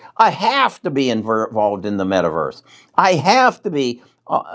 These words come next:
uh, involved in some way in electric vehicle. I'm looking a little deeper into the electric truck.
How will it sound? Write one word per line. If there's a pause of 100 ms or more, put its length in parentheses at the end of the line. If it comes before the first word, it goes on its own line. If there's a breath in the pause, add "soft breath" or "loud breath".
uh,
involved
in
some
way
in
electric
vehicle. (420)
I'm
looking
a
little
deeper
into
the
electric
truck.